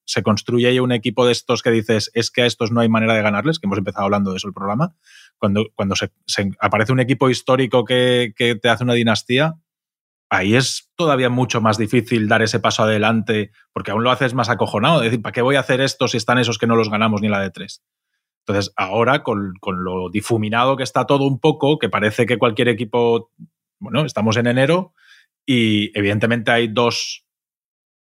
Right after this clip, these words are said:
dos, tres ju-, equipos que están por delante, pero no es eso de otros años que decías, "No, no, si es que las finales de este año son Cleveland y,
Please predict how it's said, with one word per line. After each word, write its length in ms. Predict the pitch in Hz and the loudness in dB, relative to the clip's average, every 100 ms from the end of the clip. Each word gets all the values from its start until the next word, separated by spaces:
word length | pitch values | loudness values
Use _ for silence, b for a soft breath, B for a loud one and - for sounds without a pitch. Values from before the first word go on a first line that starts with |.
| _ _ | _ _
dos, 260 | 113 123 - | 0 0 2
tres 380 | 123 120 - - | 0 0 0 -8
ju-, 240 | - 120 | -10 -2
equipos 560 | 113 127 104 95 - _ | 0 2 0 -2 -4 _
que 80 | - | -14
están 220 | - 98 | -6 -4
por 140 | 95 113 | 0 2
delante, 520 | 113 120 117 165 165 b b b _ | 2 0 0 -2 -2 b b b _
pero 220 | - 104 95 | 0 2 2
no 260 | 98 98 | 0 2
es 220 | 117 123 | 2 2
eso 300 | 139 - 135 | 0 0 0
de 100 | 127 | 2
otros 320 | 123 120 113 120 | 2 2 -2 0
años 300 | 120 107 - | 2 0 0
que 80 | |
decías, 320 | 107 98 98 98 | 0 0 0 2
"No, 80 | |
no, 100 | 107 | 2
si 80 | 110 | 2
es 80 | 98 | 0
que 60 | 104 | -2
las 140 | 101 | -2
finales 220 | 104 107 | 0 0
de 40 | 110 | 2
este 120 | 110 | 0
año 140 | 123 | 0
son 160 | 123 107 | 0 -2
Cleveland 440 | 107 98 90 92 92 | 0 0 0 -4 -10
y, 400 | 90 87 87 | -10 -12 -16